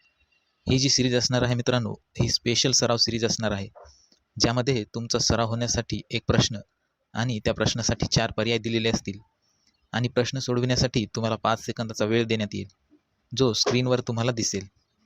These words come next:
या पाच सेकंदामध्ये तुम्हाला प्रश्नाचे उत्तर कमेंट बॉक्समध्ये टाईप करायचे आहे, त्यामुळे तुमचा चांगला सराव होईल आणि कोणतीही परीक्षा देताना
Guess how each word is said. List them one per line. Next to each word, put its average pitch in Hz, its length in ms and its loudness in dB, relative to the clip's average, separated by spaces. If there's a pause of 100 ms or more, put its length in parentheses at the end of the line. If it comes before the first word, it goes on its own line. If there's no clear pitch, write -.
(140)
या 117 120 0
पाच 120 300 0
सेकंदामध्ये 120 600 0 (140)
तुम्हाला 113 300 -2
प्रश्नाचे - 580 -6
उत्तर 120 280 0 (180)
कमेंट 131 200 0
बॉक्समध्ये 113 360 0
टाईप 104 200 -4
करायचे 104 280 -4
आहे, 101 100 -8 (640)
त्यामुळे 120 320 2
तुमचा 110 340 -4
चांगला 113 340 0
सराव 117 280 0
होईल 110 180 -2 (180)
आणि 117 260 -4 (120)
कोणतीही 123 400 -2 (260)
परीक्षा 123 260 2
देताना 120 440 0